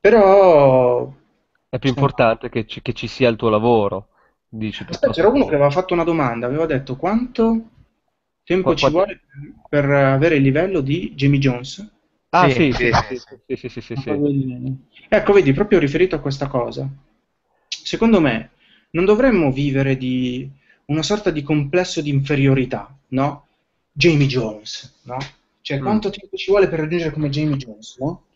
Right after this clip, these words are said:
Speaker 1: Adesso io non so se la domanda è stata fatta con questo atteggiamento, no? Però io
Speaker 2: No,
Speaker 1: personalmente,
Speaker 2: era sicuramente un po'
Speaker 1: uno,
Speaker 2: più
Speaker 1: uno dei miei main-,
Speaker 2: rispettoso.
Speaker 1: main-, capito, così, cioè, uno di quelli che io guardavo, dicevo, "Oddio, questo qua è irraggiungibile", è Ryan Church.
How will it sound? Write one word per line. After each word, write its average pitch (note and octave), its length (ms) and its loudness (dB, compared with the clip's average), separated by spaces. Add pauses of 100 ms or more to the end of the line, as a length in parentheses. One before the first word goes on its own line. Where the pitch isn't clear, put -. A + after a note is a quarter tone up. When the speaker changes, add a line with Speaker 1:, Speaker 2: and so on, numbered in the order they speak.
(120)
Speaker 1:
Adesso C#3+ 240 -4
io D3 60 4
non C3+ 100 4
so - 140 -6
se C#3 120 -8
la A#2+ 80 0
domanda B2 280 -4
è - 20 -6
stata A#2 200 -14
fatta A2 220 -12
con A2+ 120 -8
questo - 200 -18
atteggiamento, A2+ 600 -8
no? C#3 200 -10 (400)
Però - 180 4
io F#3 120 4
Speaker 2:
No, C#3 40 4
Speaker 1:
personalmente, E3+ 480 2
Speaker 2:
era A#2 180 -4
sicuramente A#2 420 -8
un A2 60 -8
po' A2 120 -4
Speaker 1:
uno, F#3+ 160 0
Speaker 2:
più F3+ 160 2
Speaker 1:
uno F3+ 100 0
dei E3 100 -4
miei D3+ 160 -2
main-, D3 220 0
Speaker 2:
rispettoso. C#3+ 180 -2
Speaker 1:
main-, C#3 580 0
capito, C3+ 320 -2
così, C3 220 -2
cioè, C3+ 140 0
uno C#3 140 4
di B2+ 80 0
quelli C#3+ 160 0
che C#3 100 2
io C#3+ 80 4
guardavo, B2+ 500 0
dicevo, B2+ 260 -2
"Oddio, B2+ 500 -6
questo B2 240 -6
qua C3+ 120 0
è C3 40 2
irraggiungibile", B2+ 960 0
è C3 80 -2
Ryan B2 260 0
Church. - 500 -10